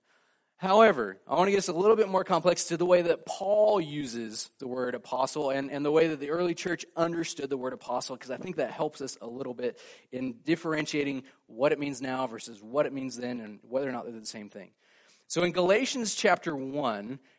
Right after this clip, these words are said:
Paul writing to a different set of churches in a different region, in Gal-, Galatians chapter one, verses eighteen through twenty-two,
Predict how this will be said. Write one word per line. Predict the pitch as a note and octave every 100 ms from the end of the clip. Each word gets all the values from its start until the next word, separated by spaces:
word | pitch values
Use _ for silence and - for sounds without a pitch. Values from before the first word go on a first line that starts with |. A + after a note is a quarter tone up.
| _
Paul | - F#3 G#3 G#3+
writing | F#3 F3 E3+ D#3+
to | - D#3 C#3+
a | C3
different | B2+ A#2 D3+ G3 - D#3+ C#3+ - -
set | C#3
of | C3
churches | - C3 E3 C#3+
in | A#2+
a | A#2
different | G#2 F3 - E3+ G#2
region, | B2+ D3 D3+ C#3 A2+ G#2+ C3 - _ _
in | C#3+
Gal-, | D#3 F3 G3 D#3+
Galatians | D3+ G3 G#3+ G#3
chapter | F#3+ E3 F#3
one, | D#3 D#3
verses | D#3 D#3 D#3+ C#3+
eighteen | F#3 - B3
through | A3 G#3+
twenty-two, | - G3 F#3+ F#3 - C3 B2